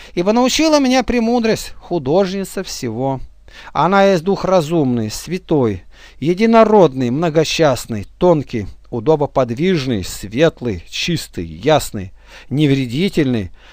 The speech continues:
благолюбивый, скорый, неудержимый, благодетельный, человеколюбивый, твердый, непоколебимый,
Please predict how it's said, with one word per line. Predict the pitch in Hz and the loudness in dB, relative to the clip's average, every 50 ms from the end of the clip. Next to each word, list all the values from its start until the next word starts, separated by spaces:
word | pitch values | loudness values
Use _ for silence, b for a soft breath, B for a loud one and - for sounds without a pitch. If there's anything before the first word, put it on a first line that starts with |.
| b b - | b b -4
благолюбивый, | 117 160 165 156 160 151 147 139 123 117 175 208 214 196 160 120 101 | 0 0 2 4 4 4 4 2 0 0 2 4 4 4 4 2 0
скорый, | - - - - - - 165 180 202 196 170 143 113 98 85 - - | -2 -6 -10 -10 -6 2 6 6 8 8 6 6 2 -2 -6 -8 -8
неудержимый, | 110 123 143 143 139 127 139 135 113 113 139 175 185 175 156 127 98 87 - - - B B B B B B B B B | -6 -4 -2 -2 0 0 0 0 0 -2 0 0 0 2 0 0 -2 -4 -8 -16 -20 B B B B B B B B B
благодетельный, | 104 117 139 147 127 120 123 120 110 156 202 214 - - 185 165 147 139 127 | -4 0 0 0 2 2 0 0 2 4 4 4 4 2 -2 0 0 -2 -2
человеколюбивый, | 110 - - 135 131 135 143 156 147 - 143 127 131 123 113 113 170 196 202 185 160 123 101 90 - - | -2 -2 -2 0 0 0 0 0 -2 0 -2 -2 -2 -2 -4 -2 0 2 2 4 2 0 -2 -6 -8 -10
твердый, | - 98 107 143 175 190 196 180 139 131 120 101 90 - | -10 -6 -2 2 4 6 4 4 2 -2 -2 -2 -4 -8
непоколебимый, | - 104 110 - 127 120 - 127 117 117 117 104 127 175 190 185 156 131 107 92 | -10 -12 -8 -8 -8 -4 -4 -4 -4 -4 -6 -4 -4 -2 -2 -2 -2 -2 -4 -6